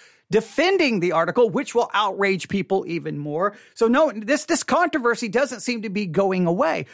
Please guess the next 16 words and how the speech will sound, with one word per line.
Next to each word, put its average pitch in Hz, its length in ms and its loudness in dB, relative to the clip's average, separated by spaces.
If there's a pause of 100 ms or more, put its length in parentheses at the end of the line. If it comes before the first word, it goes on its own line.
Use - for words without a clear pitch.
(100)
But 233 140 2
what 254 160 2
I 269 80 2
want 277 240 -2
you 254 80 -2
to 214 80 2
realize 208 560 0
is 220 180 -2
that 214 300 -4
maybe 240 540 -2
a 196 120 0
lot 208 300 0
of 254 120 -4
what's 208 220 -2
happened 262 460 -4
here 131 400 -12